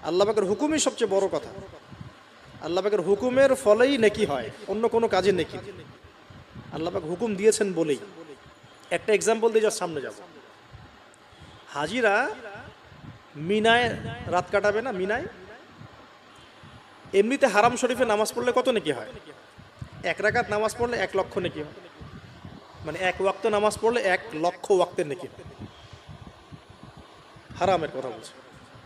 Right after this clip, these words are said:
কাবার কথা বলছে, আর মদিনায় তো এক হাজার। তো কাবা ঘরে নামাজ পড়লে এত নেকি হয়,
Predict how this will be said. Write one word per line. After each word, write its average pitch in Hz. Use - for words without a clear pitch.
কাবার 175
কথা 170
বলছে, 151
আর 131
মদিনায় 226
তো 214
এক 185
হাজার। 143
তো 156
কাবা 165
ঘরে 233
নামাজ 208
পড়লে 233
এত 202
নেকি 240
হয়, 131